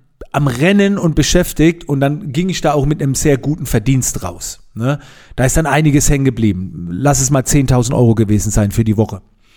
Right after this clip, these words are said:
Und das war geil, wo ich gedacht hab, „Boah, geil, jetzt verdienst du.“ Dann kam das dritte Bootcamp auf den Azoren.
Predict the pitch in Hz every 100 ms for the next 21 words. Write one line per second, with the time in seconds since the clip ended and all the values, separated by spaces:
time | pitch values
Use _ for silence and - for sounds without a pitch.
0 | - - - - _ _ _ _ _ -
1 | 135 156 151 135 117 - 87 87 98 117
2 | - - 107 104 - 107 120 131 123 120
3 | 117 - 110 110 107 - 95 - _ _
4 | _ _ _ _ _ _ _ _ _ _
5 | - 160 214 214 220 202 - 170 220 247
6 | 139 143 - 131 131 220 - - _ _
7 | _ _ _ _ _ _ _ _ - _
8 | 143 - 170 147 - - 156 104 90